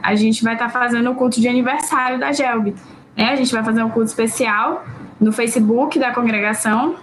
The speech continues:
é facebook ponto com barra celk teresina. A gente vai tá fazendo um culto especial pelos noventa e seis anos da Gelb, então a gente convida quem quiser participar com a gente.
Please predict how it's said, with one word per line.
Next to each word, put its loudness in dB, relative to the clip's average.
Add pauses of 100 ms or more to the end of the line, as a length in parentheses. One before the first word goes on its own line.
(160)
é 0
facebook 0
ponto 0
com 2
barra 0
celk -2
teresina. 2 (440)
A 2
gente 2
vai -2
tá 0
fazendo 0
um 0
culto 0
especial 0 (280)
pelos 2
noventa 2
e -4
seis 2
anos 2
da 0
Gelb, 0
então 2
a 2
gente 2
convida 2 (100)
quem 0
quiser -2
participar -2
com 0
a 2
gente. 0